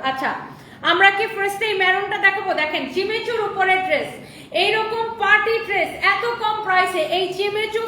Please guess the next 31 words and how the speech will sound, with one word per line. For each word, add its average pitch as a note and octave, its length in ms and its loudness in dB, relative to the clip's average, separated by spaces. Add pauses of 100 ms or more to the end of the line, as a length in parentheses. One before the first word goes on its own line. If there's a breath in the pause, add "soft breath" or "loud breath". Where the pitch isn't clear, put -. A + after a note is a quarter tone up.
ফ্যাব্রিকের F#4+ 540 0
ড্রেসটা E4 360 -2
দেখেন, C#4+ 280 -4
একদম E4+ 400 -2
জিমেচুর F4+ 500 0
উপরে। D#4 400 2 (380 loud breath)
আজকে E4+ 320 2
আপু G#4 200 0
শাড়ি F#4 320 0
লাইভ F#4 180 2 (100)
করব, F4 220 0
আজকেও C4 420 -4
শাড়ি F4 380 -2
পরে F4 240 -2
লাইভ D#4+ 200 2 (100)
করব। D4+ 480 0 (340 loud breath)
So F4+ 80 0
এই G#4 300 0
ড্রেসগুলা G#4+ 540 2 (260)
একদম G4+ 300 -2
মেলা F4 520 0
প্রাইসে F4+ 380 0
পাবেন। C#4+ 260 -2
এটার D4+ 280 -6
দামানটা F#4 560 0
দেখেন, F#4 280 0
এরকম F4+ 240 -4
নাইসলি E4 500 -2
এমব্রয়ডারি D#4+ 560 0
সিকোয়েন্সের E4 600 -4
কাজ D4+ 160 -2